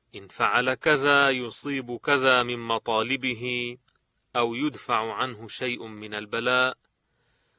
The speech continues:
وإن لم يفعل كذا لا ينال ما طلبه، فهذا جائز، لأن الملائكة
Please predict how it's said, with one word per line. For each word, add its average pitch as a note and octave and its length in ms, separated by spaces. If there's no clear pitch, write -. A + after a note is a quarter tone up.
وإن A2+ 260
لم D3+ 180
يفعل D3+ 440
كذا C#3+ 500
لا C#3 240
ينال C#3 460
ما B2+ 320
طلبه، A#2+ 840
فهذا A2+ 680
جائز، B2 540
لأن B2 360
الملائكة A#2 1300